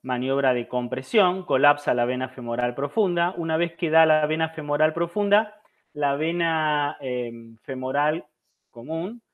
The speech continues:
se continúa con la vena femoral superficial, que se ubica entre las dos ramas arteriales en las que se bifurca la arteria femoral, constituyendo esto que es el signo del semáforo.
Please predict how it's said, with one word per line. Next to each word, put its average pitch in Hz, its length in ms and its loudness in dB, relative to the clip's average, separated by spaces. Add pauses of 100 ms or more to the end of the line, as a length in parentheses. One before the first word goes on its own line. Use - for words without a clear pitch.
se 151 300 -2
continúa 180 720 -2
con 151 180 0
la 170 120 4
vena 139 280 -2
femoral 123 460 -2
superficial, 123 880 2 (340)
que 165 140 0
se 175 160 -4
ubica 180 340 2
entre 165 260 0
las 131 200 0
dos 160 180 2
ramas 165 420 0
arteriales 175 800 2
en 135 140 -8
las 139 220 -6
que 147 240 -4
se 151 200 -4
bifurca 143 560 -2
la 135 220 0
arteria 127 480 -2
femoral, 107 540 -6 (400)
constituyendo 147 760 -2
esto 165 300 -2
que 143 80 -4
es - 120 -10
el 131 120 -4
signo 147 360 -4
del 123 120 -2
semáforo. 104 640 -10